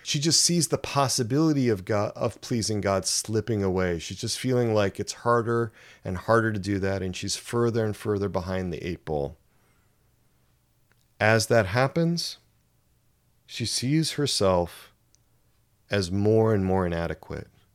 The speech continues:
more and more defective,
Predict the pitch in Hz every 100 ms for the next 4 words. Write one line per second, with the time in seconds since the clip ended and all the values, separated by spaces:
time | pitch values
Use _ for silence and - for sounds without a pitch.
0 | _ _ _ _ _ _ _ _ _ _
1 | _ - 101 110 120 113 98 101 90 80
2 | - 87 - - 78 - -